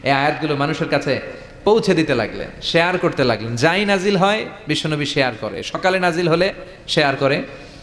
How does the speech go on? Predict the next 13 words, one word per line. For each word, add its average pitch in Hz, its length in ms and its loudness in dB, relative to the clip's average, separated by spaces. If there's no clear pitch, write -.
দুপুরে 202 280 4
নাজিল 196 320 2
হলে 180 240 2
শেয়ার 165 300 0
করে, 110 280 -4
রাতে 165 240 2
নাজিল 180 300 0
হলে 185 200 0
শেয়ার 151 280 0
করে। 120 280 -8
কিন্তু 202 180 0
হঠাৎ 240 320 2
করে 202 240 2